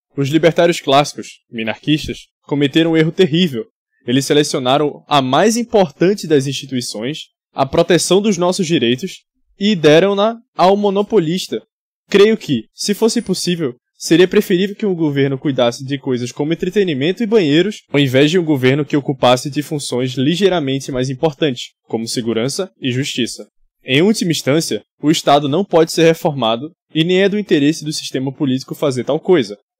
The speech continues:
De fato, nada menos que a abolição de todas as políticas estatistas e do Estado em si é aceitável para o libertário radical.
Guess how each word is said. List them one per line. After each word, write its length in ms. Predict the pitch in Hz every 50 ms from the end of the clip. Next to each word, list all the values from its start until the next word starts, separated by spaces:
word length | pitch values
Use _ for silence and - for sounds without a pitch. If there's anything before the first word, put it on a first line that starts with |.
| _ _ _
De 200 | 135 120 123 120
fato, 520 | - - - 113 104 107 107 - - 180 202 _ _ _
nada 420 | - 120 113 127 143 170 175 202 165
menos 340 | 143 139 143 156 170 170
que 100 | - -
a 40 | 156
abolição 560 | 139 139 135 147 170 190 180 - - 131 127
de 120 | 131 135 123
todas 400 | - - 131 143 160 180 175 185
as 120 | 180 -
políticas 500 | - - 151 123 127 139 - - 147 139
estatistas 640 | 143 135 - 135 - - - 113 113 - - 170 - - _ _ _ _ _ _ _
e 160 | - 247 269 277
do 120 | 208 185
Estado 340 | 160 - - 117 104 104 131
em 60 | 165
si 320 | 170 - - 131 156 185 - _ _ _ _ _ _
é 100 | - 165
aceitável 560 | 165 180 - - - - - 123 120 135 156
para 220 | 147 - 143 135 135
o 20 |
libertário 520 | 127 127 123 139 131 - - 110 104 104 110
radical. 520 | 123 123 131 165 - 208 180 139 -